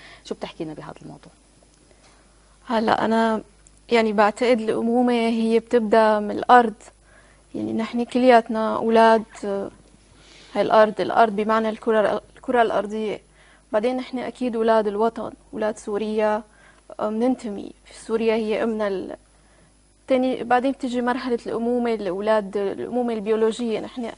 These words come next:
Speaker 2: نحن أولاد ونحن أمهات.
Speaker 1: مهم.
Speaker 2: فبحاول أجسد كتير هالعاطفة، الأمومة هي عاطفة، هي إحساس، فبحاول، آه، أجسده هذا ال-،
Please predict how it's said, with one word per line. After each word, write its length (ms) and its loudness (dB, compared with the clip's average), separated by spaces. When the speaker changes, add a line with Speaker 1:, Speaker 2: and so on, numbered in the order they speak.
Speaker 2:
نحن 200 -10
أولاد 480 2
ونحن 300 -6
أمهات. 580 -4
Speaker 1:
مهم. 100 -16
Speaker 2:
فبحاول 580 4
أجسد 480 -2
كتير 340 -6
هالعاطفة، 760 -2
الأمومة 440 -8
هي 220 -6
عاطفة، 540 -6
هي 220 -2
إحساس، 480 -2
فبحاول، 580 -2
آه، 360 -2
أجسده 440 -4
هذا 360 -4
ال-، 400 -4